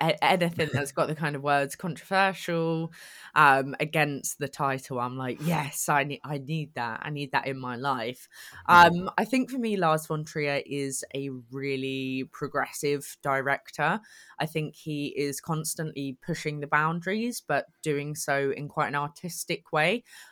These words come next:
Speaker 1: I think when
Speaker 2: Mm-hmm.
Speaker 1: you look at, um, extreme cinema on a whole, and that doesn't necessarily have to be, uh, within the horror category. It can just be kind of, like, more, um, extreme or taboo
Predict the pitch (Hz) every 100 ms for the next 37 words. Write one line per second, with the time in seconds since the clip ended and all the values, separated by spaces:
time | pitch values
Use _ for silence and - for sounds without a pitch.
0 | - 156 190 165 165 165 160 175 165 156
1 | 160 147 143 135 139 - - - _ _
2 | 147 131 131 139 139 151 - - 170 156
3 | 156 156 180 180 208 254 - 147 139 147
4 | 147 185 233 147 151 - 160 151 139 147
5 | - 151 151 139 143 143 - 139 139 139
6 | 139 - - - - 135 135 135 147 147
7 | 143 135 156 - 165 143 127 131 _ -
8 | 127 - 131 127 127 180 - - 135 139
9 | 127 - 135 127 131 127 123 131 127 139
10 | 139 131 131 135 - - - - 143 123
11 | 131 135 139 147 - 151 151 - 240 247
12 | 233 175 151 - 156 151 139 139